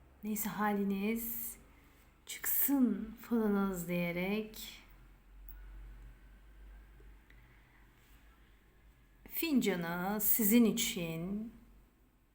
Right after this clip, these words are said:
çevirerek ve göstererek yorumlamaya başlamak istiyorum.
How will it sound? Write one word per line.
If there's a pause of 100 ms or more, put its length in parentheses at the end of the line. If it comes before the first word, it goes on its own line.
(1500)
çevirerek
ve
göstererek (440)
yorumlamaya
başlamak
istiyorum.